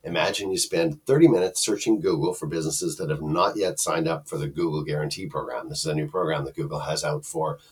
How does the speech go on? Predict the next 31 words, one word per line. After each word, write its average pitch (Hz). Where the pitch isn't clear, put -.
local 92
businesses. -
Then 87
you 82
send 123
each 139
one 98
a -
pre-written 120
email. 151
He -
gives -
you 73
the 73
email 67
recommending 101
the 92
service, 69
which 101
guarantees 131
to 107
rank 120
them 151
in 95
the 95
first 101
position 85
of 92
search 143
resu-, -
results. -